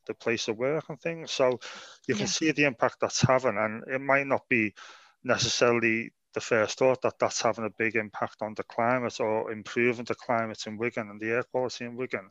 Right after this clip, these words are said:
Speaker 1: But that's one of the things you could probably push forward, isn't it, by saying, by you using your bike, it's fun, it's a fun thing to do, it keeps you fit, and it's having this bigger impact on,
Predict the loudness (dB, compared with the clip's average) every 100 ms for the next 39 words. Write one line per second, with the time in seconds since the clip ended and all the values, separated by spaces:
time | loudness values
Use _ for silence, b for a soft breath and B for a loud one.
0 | -8 0 2 2 0 2 2 0 -4 -6
1 | -6 -8 -8 -8 -2 -2 -2 -4 -4 -4
2 | 0 0 2 0 -4 -4 -2 0 0 0
3 | 0 0 -4 -10 B B -8 -6 -4 -4
4 | -2 -4 -4 -10 -2 2 2 0 -6 -8
5 | -6 -6 0 0 0 -4 -4 -4 -4 -6
6 | -6 -6 -6 -10 -2 0 -2 -6 -8 -8
7 | -6 -8 -4 -4 -6 B B B -4 -4
8 | -2 -6 -4 -6 -6 -8 -8 -12 -4 -2
9 | -2 -4 -12 -12 -14 -12 -10 -10 -10